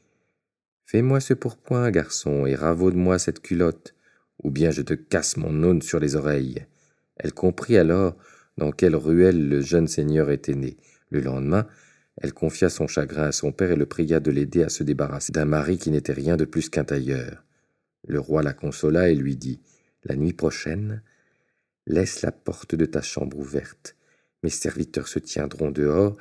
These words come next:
et quand il sera endormi, ils entreront, le ligoteront et le porteront sur un navire qui l'emmènera dans le vaste monde. » La femme se montra satisfaite, mais l'écuyer du roi, qui avait tout entendu,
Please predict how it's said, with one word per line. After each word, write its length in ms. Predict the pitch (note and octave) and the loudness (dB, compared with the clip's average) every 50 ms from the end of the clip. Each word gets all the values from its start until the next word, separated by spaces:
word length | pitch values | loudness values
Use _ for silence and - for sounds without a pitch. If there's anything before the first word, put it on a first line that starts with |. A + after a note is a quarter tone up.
| - - - - - _ - | -18 -20 -20 -20 -20 _ -16
et 60 | - | -12
quand 280 | - - F#2 G#2+ G2+ - | -6 -2 -2 -2 0 -2
il 100 | G2+ F2 | -4 -4
sera 260 | - - F2+ E2 E2 | -2 -2 0 0 2
endormi, 560 | D#2+ D#2+ D2+ D#2+ C#2 C2+ D2+ D#2 E2+ G#2 - _ _ _ _ _ _ _ _ _ _ _ _ - | 0 2 2 0 0 0 -2 -4 -4 -4 -8 _ _ _ _ _ _ _ _ _ _ _ _ -16
ils 260 | - - C2 C#2 F2 | -14 -12 -8 -4 -2
entreront, 500 | F2+ G#2 - - F#2 F2+ - - D2+ - _ _ _ _ _ _ _ _ _ _ - | -2 -2 -2 0 0 0 0 -2 -6 -8 _ _ _ _ _ _ _ _ _ _ -8
le 120 | - C#2+ | -6 -4
ligoteront 680 | C#2 D2+ F2+ F#2 - F2+ D2 - - - - D#2+ E2 E2 - _ _ _ _ _ _ _ _ | 0 0 0 2 2 2 2 0 -4 -8 -6 -6 -6 -6 -10 _ _ _ _ _ _ _ _
et 60 | - D2 | -4 -2
le 100 | D2 C#2+ | -2 -2
porteront 640 | - - - F2+ - - - F2+ D2+ C#2+ D#2 D2 | -2 0 -2 -2 -2 0 0 0 0 2 0 -4
sur 220 | C#2 - - - D2 | -4 -4 -8 -4 -2
un 60 | D2 | -2
navire 500 | D2 D2 C#2+ C2+ C#2 D#2+ E2+ F2 E2+ E2+ - - - _ _ - | 0 0 0 0 0 -2 0 0 0 -2 -4 -8 -20 _ _ -14
qui 120 | - - | -10 -4
l'emmènera 500 | D2 C#2+ C#2+ D2 D2+ C#2+ C#2 C#2 D#2+ D#2 | -4 -2 0 0 0 0 -2 0 0 0
dans 140 | C#2+ C2+ C2 | 0 0 -2
le 80 | C#2 | -2
vaste 340 | C#2 - C#2 B1+ - - - | -2 -2 -4 -6 -6 -6 -6
monde. » 480 | - C2+ C2 - - - - - - - _ _ _ _ _ _ _ _ _ - - | -6 -6 -6 -8 -10 -12 -12 -14 -18 -20 _ _ _ _ _ _ _ _ _ -10 -6
La 100 | - C2 | -6 -6
femme 300 | - - - D#2 D#2 D2 | -6 -4 -4 -2 -2 -2
se 140 | - - D#2 | -4 -2 -2
montra 340 | C#2+ D2 C#2+ C#2+ - D2+ C#2+ | -2 -2 -4 -4 -4 -6 -4
satisfaite, 800 | - - C#2+ C2 C#2 C2+ - - - - G#2+ G#2+ - - - _ _ _ _ _ _ _ _ - | -2 -2 -2 -2 -4 -8 -8 -6 -2 -2 -2 -2 -2 -12 -20 _ _ _ _ _ _ _ _ -8
mais 140 | - C#2+ C#2+ | -4 -2 0
l'écuyer 560 | C#2+ D2+ - - - - E2+ E2+ F#2 G#2+ A2 | 0 0 -2 -2 -4 -2 -2 2 4 4 4
du 140 | F#2+ E2+ D2+ | 4 4 -2
roi, 400 | C2+ - D2 D2+ F2+ A2+ C3 B2+ | -2 0 0 0 0 0 -2 -4
qui 240 | - - - D2+ D2 | -6 -4 0 2 2
avait 180 | C2+ C2+ C#2 | 2 2 -2
tout 260 | - - D2 C2+ - | -4 -4 -8 -6 -6
entendu, 540 | C#2 C2 C2 - D2 C#2+ D2 D2 F#2 A2 G#2+ | -6 -6 -4 -4 -4 -4 -4 -4 -8 -12 -12